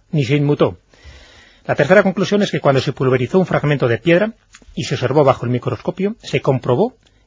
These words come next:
que no había calor, algo también extraño, en general en los minerales. Y la cuarta conclusión que desarrolló la Universidad de Utrecht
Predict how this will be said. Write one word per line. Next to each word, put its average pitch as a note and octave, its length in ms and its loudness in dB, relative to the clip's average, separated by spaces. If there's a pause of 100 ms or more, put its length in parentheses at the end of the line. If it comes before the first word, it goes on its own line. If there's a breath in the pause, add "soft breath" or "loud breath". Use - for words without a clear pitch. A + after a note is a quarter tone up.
(120)
que B2+ 160 0
no E3 140 0
había E3 260 -2
calor, A#2 360 -4 (520)
algo C3 180 -10
también A2 220 -6
extraño, G#2 500 -2 (480)
en A#2 100 -14
general B2 360 -6
en A#2 80 -8
los G2+ 140 -12
minerales. G2 380 -10 (840 loud breath)
Y G#3+ 140 2
la A2+ 180 2
cuarta E3+ 440 4
conclusión D#3+ 680 -2 (680 soft breath)
que A2+ 580 2
desarrolló A2+ 440 -2
la A#2+ 80 2
Universidad A2 380 -4
de B2+ 80 0
Utrecht D#3+ 360 -2